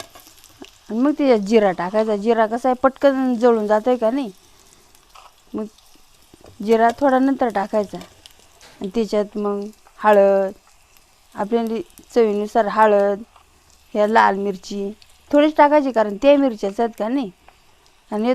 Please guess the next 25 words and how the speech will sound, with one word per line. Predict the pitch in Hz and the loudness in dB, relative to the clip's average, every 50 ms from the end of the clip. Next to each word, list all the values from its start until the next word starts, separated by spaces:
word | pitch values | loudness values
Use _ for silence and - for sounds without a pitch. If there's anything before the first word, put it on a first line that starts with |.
| 247 - | -2 0
थोडासाच | 277 262 247 269 277 269 - 277 262 - | 0 2 2 2 2 0 -4 -6 -8 -6
कांदा | - - 254 226 208 190 190 | 0 2 2 2 2 0 0
लसूण | 190 190 190 - - 240 | 0 -2 -4 -4 -4 -6
मसाला | 226 202 202 - 208 196 180 | -6 -6 -4 -4 -4 -4 -4
टाकते | 175 160 160 - 190 180 185 | -6 -10 -12 -14 -16 -14 -14
मी. | 175 170 165 170 - _ _ _ _ _ - _ _ _ _ _ _ _ _ _ - | -16 -16 -16 -20 -20 _ _ _ _ _ -20 _ _ _ _ _ _ _ _ _ -14
आणि | 254 202 220 | -10 -6 -4
मग | 247 269 | -2 0
हे | 285 285 | 0 0
असं | 269 240 233 240 247 | 0 0 -2 -4 -4
मस्त | 240 233 240 - - 262 247 - - | -4 -6 -6 -8 -8 -10 -8 -2 0
तळून | 240 220 190 175 180 185 | 0 0 0 0 -2 -2
घ्यायचा. | 196 214 214 202 185 220 233 262 320 - _ _ _ _ _ _ _ - - - - - _ _ _ _ - - - _ _ _ _ - | 0 0 0 -2 -2 -4 -6 -6 -6 -10 _ _ _ _ _ _ _ -20 -20 -20 -20 -20 _ _ _ _ -20 -20 -20 _ _ _ _ -4
चांगली | 233 240 254 262 | -2 -2 0 0
अशी | 262 247 247 - | 0 -2 -2 -2
मस्तपैकी | 262 247 247 262 - - 269 240 226 214 202 208 | -4 -4 -4 -6 -6 -8 -8 -6 -6 -8 -8 -10
फोडणी | 185 - - 226 220 202 196 185 | -12 -6 -4 -4 -4 -4 -6 -8
बसली | 175 185 180 - 214 220 | -8 -10 -12 -8 -8 -6
का, | 208 208 202 220 - _ _ _ _ _ _ _ _ _ _ _ - | -6 -6 -6 -8 -10 _ _ _ _ _ _ _ _ _ _ _ -6
मग | 240 269 302 | -4 -4 -4
त्याच्यात | 302 320 294 262 233 | -2 0 0 0 0
ह्या | 214 254 247 247 226 - - | 0 -2 -4 -4 -6 -8 -4
थोड्याशा | - 240 226 214 - 220 202 | -4 -4 -4 -4 -6 -8 -8
मिरच्या | 214 226 226 196 - 185 165 | -4 -4 -4 -4 -6 -12 -14
टाकायच्या. | - - - - 190 190 175 170 | -14 -18 -12 -10 -8 -8 -8 -10